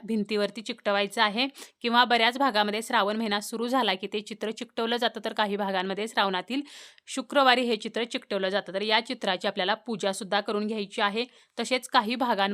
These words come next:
या दिवशी वारुळाची सुद्धा पूजा करतात. भावाचा उपवास ज्या दिवशी असतो आणि नागपंचमी दुसऱ्या दिवशी,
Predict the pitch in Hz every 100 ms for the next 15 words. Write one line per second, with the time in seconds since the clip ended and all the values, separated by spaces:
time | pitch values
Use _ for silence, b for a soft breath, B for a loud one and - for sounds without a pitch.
0 | 208 190 170 202 196 220 233 - 190 208
1 | 208 208 262 247 190 196 240 202 185 185
2 | 190 147 151 180 202 196 190 220 214 214
3 | 214 247 233 226 208 220 - 233 - 175
4 | 175 196 202 226 240 247 233 240 240 247
5 | 208 180 185 170